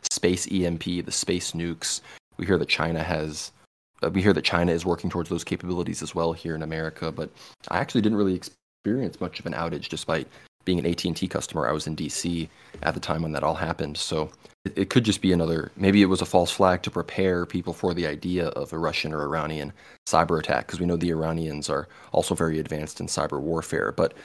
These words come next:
with that small story aside, the last interesting story we wanted to talk about here is that the United Arab Emirates is buying an entire city from Egypt. That's right, they're buying the town of Ras Al Hekma,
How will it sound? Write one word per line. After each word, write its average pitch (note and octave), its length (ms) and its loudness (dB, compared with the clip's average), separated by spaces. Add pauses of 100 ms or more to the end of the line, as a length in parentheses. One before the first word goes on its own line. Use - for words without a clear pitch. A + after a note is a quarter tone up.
(300)
with G2 120 2
that B2 180 8
small G#2+ 240 8
story G2 300 6
aside, F2 320 2
the D#2+ 80 2
last F2+ 320 0
interesting F#2+ 340 -4
story F2+ 360 0
we F2 60 -4
wanted E2+ 180 0
to - 60 -16
talk F2+ 220 0
about E2 200 0
here F2+ 220 -2
is E2+ 220 -4
that F2+ 200 -4
the E2+ 200 -4
United A2 300 4
Arab F2+ 220 -2
Emirates - 520 -4 (380)
is E2+ 320 0 (100)
buying F2+ 540 2
an E2+ 80 -2
entire F#2+ 480 -4
city - 500 -6 (380)
from F2+ 200 2
Egypt. - 500 -8 (680)
That's F2 200 0
right, G2+ 160 8
they're F2 80 0
buying F2+ 280 4
the F2 60 0
town F#2+ 320 2
of E2 140 -2
Ras F2 320 2
Al E2 120 2
Hekma, E2 480 -2